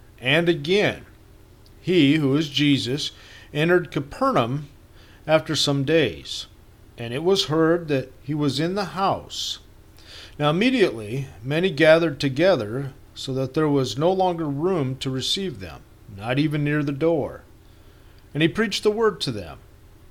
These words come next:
Then they came to him, bringing a paralytic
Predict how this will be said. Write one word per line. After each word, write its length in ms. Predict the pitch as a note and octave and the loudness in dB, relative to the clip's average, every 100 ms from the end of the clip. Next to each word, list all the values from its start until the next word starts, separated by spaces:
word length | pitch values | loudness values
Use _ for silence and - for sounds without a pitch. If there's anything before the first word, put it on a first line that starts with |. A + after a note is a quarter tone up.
| - - - | -20 -16 -8
Then 140 | C3+ | -4
they 100 | D#3 | -2
came 320 | - F#3+ F#3 | 0 2 2
to 100 | C#3+ | 2
him, 240 | A#2+ F#2 E2 - - - - - | 0 -4 -16 -20 -20 -20 -14 -4
bringing 300 | C#3 F3 G3 | 0 2 0
a 40 | |
paralytic 680 | - F#3+ G3+ F3 B2+ C3+ | 0 2 2 2 2 0